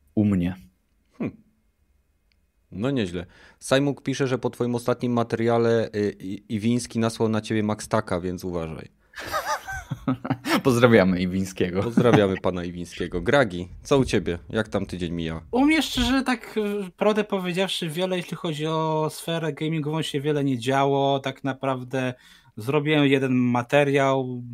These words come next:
Speaker 3: pierwszy raz w tym roku, mam nadzieję, że nie ostatni. <laughs> Akurat już, e, siedzę nad kolejnym, który powinien być już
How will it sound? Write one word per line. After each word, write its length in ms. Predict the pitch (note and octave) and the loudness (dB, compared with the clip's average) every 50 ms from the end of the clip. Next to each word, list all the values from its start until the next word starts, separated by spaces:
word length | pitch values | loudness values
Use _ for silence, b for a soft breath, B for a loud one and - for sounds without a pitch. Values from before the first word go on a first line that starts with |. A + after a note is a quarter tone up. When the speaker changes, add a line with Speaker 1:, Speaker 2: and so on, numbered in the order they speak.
| A#2+ A2+ - | -12 -8 -4
Speaker 3:
pierwszy 380 | - C3+ C3 B2 - - C3+ | -2 -2 0 -2 -2 -4 -2
raz 360 | B2+ B2 B2+ B2 A2 - - | -2 -2 -2 -2 -4 -6 -10
w 60 | - - | -14 -10
tym 140 | - A#2+ B2 | -6 -4 0
roku, 680 | B2+ C3+ C#3+ C#3+ - - C#3 C3+ C3+ C3+ C3 C3 B2+ B2 | 2 2 2 0 0 -2 0 0 0 0 -2 -4 -6 -6
mam 200 | A#2+ A#2 A#2+ A#2 | -6 -4 -4 -4
nadzieję, 320 | A#2 A2+ A2 A#2 A2+ A2 A2 | -4 -4 -4 -4 -4 -4 -4
że 120 | A2+ G#2 | -6 -6
nie 160 | A2 A2+ A2 | -6 -6 -6
ostatni. 680 | G#2+ G#2+ - - B2 B2+ B2 - - - C#3+ D#3+ D#3+ - B A#3+ B3 B3+ B3 B3+ B3+ B3+ A#3 F3 - | -6 -6 -6 -4 -4 -4 -4 -6 -8 -4 -4 -4 -4 -6 B -6 -6 -4 -4 -4 -6 -8 -6 -4 0
<laughs> 640 | - - - E3+ - D3 F#3+ E3+ D#3+ D#3 D3+ C#3+ | 2 4 6 6 8 8 8 8 8 8 8 8
Akurat 460 | C3+ B2+ - - C#3+ C3+ C3+ C3 - C3+ | 6 6 4 2 4 4 4 4 2 -2
już, 280 | C3 B2 - - - - | -4 -4 -4 -4 -2 0
e, 40 | C3+ B2+ B2+ B2 B2 B2 A#2+ A#2+ A#2+ A#2+ A#2 B B B B B B | 0 2 2 0 0 0 -2 -2 -2 -2 -4 B B B B B B
siedzę 300 | - - C#3 A#2+ C3 B2+ | 0 0 2 2 4 4
nad 200 | B2+ A#2+ A#2+ - | 4 2 2 0
kolejnym, 560 | - C3 B2 B2 B2 C3+ C#3 C3+ C3+ B2+ A#2+ | 0 0 2 4 4 4 4 2 2 0 -2
który 260 | - - B2+ A#2+ A#2+ | -4 -6 -6 -6 -6
powinien 280 | A#2 - A#2+ A#2 A#2 A2 | -6 -6 -6 -6 -6 -6
być 120 | A2+ - | -10 -12
już 300 | - A2+ - - - - | -12 -10 -10 -10 -10 -12